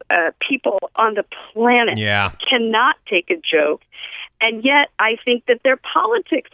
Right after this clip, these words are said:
Speaker 1: are a joke. So while you and I take ideas seriously to grapple with them and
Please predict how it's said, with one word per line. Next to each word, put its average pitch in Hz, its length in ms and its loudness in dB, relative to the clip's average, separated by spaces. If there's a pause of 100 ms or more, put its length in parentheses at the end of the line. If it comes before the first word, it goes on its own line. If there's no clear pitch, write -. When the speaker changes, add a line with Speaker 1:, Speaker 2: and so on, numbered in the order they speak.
Speaker 1:
are 202 160 4
a - 120 0
joke. 175 380 -2 (420)
So 240 160 2
while 254 220 4
you 262 180 2
and 311 100 6
I 240 220 2 (140)
take 240 160 2 (100)
ideas 185 680 2 (460)
seriously 196 760 -2
to 339 120 -6
grapple 175 500 0
with 196 200 -2
them 196 240 0 (160)
and - 120 -4